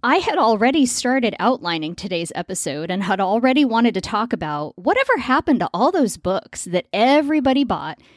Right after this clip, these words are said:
at the beginning of the summer. Did they read them? Are they talking about them?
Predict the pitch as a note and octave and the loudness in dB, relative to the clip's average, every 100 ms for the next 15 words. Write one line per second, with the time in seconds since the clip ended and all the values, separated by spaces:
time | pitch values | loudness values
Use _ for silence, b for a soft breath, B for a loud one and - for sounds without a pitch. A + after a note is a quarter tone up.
0 | b b F#3 F3+ F3+ G3 A3+ A3 F#3+ F3+ | b b -2 -2 0 0 2 -2 -4 -6
1 | F#3+ F3 - E3 b b E3+ E3+ F#3 C4+ | -4 -6 -8 -14 b b -2 0 2 0
2 | B3+ G#3+ F3 F#3 F#3 C4+ _ _ _ F3+ | 0 -4 -2 0 0 -2 _ _ _ 2
3 | G3 B3+ C#4 - A#3+ B3 G3+ D#3+ C#3+ C#3 | 4 4 2 0 -2 -2 -2 -4 -4 -8
4 | - C#3 C#3 | -8 -8 -6